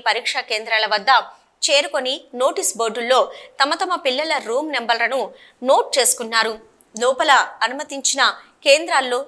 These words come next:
తమకు కేటాయించిన గదుల్లోకి వెళ్లి హాల్ టికెట్ నెంబర్ల ప్రకారం వారి స్థానాలను చూసుకున్నారు.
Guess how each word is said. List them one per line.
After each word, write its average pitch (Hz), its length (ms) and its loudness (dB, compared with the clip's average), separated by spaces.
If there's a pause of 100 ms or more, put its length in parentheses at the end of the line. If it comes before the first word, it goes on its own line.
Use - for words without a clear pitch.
(140)
తమకు 247 340 -2
కేటాయించిన 262 500 0 (140)
గదుల్లోకి 262 540 -4
వెళ్లి 247 240 0 (440)
హాల్ 330 260 4
టికెట్ 277 320 -10
నెంబర్ల 285 300 -10 (100)
ప్రకారం 240 320 -2 (400)
వారి 277 320 4
స్థానాలను 269 560 0 (540)
చూసుకున్నారు. 247 600 -2